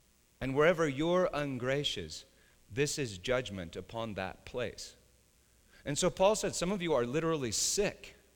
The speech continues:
because, because you drank this, and, and, and you're not, you're not surrendering to it." And so I, I'm just saying,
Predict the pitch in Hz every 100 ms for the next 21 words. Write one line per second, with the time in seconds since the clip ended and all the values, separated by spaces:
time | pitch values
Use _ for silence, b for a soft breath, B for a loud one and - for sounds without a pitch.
0 | _ - 113 - 131 - 110 123 120 113
1 | 131 147 160 - - - 101 101 - B
2 | B 120 120 120 117 127 123 - 113 113
3 | 120 - 123 113 127 127 101 87 80 78
4 | - - 92 73 67 - B B B B
5 | 135 147 117 - 160 - 147 135 147 170
6 | 180 - 170 127